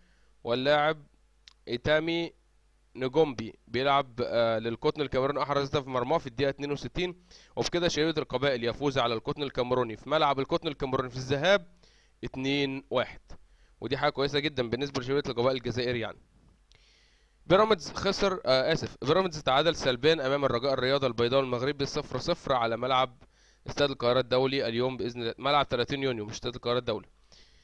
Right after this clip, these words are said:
النتيجة دي للأسف هي سلبية بالنسبة لبيراميدز، كده الرجاء محتاج فقط يفوز واحد صفر في المغرب ويتأهل للنهائي بإذن الله تعالى. أعتقد،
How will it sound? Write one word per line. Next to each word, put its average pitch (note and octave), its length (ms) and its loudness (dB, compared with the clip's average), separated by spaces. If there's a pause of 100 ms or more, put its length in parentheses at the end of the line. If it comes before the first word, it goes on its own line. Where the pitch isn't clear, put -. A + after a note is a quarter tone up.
(200)
النتيجة F#3+ 360 2
دي G#3+ 420 -2
للأسف D#3+ 580 -2
هي B2+ 120 0
سلبية B2+ 380 0
بالنسبة C#3 440 -2
لبيراميدز، A2+ 720 -8
كده D3+ 200 2
الرجاء B2+ 440 2
محتاج B2 340 -6
فقط - 420 -2
يفوز B2 360 -2
واحد A#2 280 -2
صفر D3+ 440 -8 (600)
في C3+ 280 -2
المغرب E3 560 0 (520)
ويتأهل B2+ 960 -2
للنهائي A#2 380 -6
بإذن A#2 260 -8
الله A#2 140 -4
تعالى. F2 280 -10
أعتقد، D3+ 440 -4